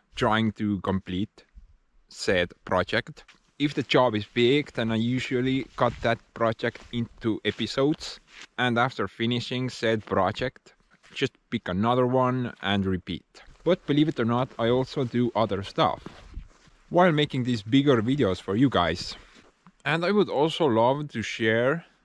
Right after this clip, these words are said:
that type of content with you guys, but I haven't really done that so far. Main problem with that is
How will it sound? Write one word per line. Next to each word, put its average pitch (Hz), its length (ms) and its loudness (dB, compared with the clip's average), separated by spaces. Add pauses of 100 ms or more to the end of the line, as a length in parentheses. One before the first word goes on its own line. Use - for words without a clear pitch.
(880)
that 127 280 2
type 123 240 2
of 110 180 -6
content 123 720 -2 (420)
with 107 240 -4
you 156 100 0
guys, 82 520 -4 (400)
but 135 140 -2 (260)
I 127 80 2
haven't 185 360 0
really 147 160 0
done 123 260 2
that 92 200 -2
so 90 200 -4
far. 90 520 0 (240)
Main 156 380 0
problem 147 480 2
with 113 220 -2
that 127 180 0 (240)
is 127 560 -4